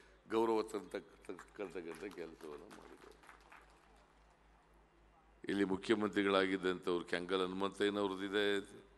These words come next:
ನಿಜಲಿಂಗಪ್ಪನವ್ರದ್ದಿದೆ, ದೇವರಾಜ್ ಅರಸರವ್ರದ್ದಿದೆ. ಈಗ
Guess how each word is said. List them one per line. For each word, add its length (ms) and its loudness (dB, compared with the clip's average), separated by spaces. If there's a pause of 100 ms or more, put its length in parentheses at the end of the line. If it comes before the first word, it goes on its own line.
(500)
ನಿಜಲಿಂಗಪ್ಪನವ್ರದ್ದಿದೆ, 1080 -2 (1500)
ದೇವರಾಜ್ 400 4
ಅರಸರವ್ರದ್ದಿದೆ. 880 -2 (3250)
ಈಗ 120 0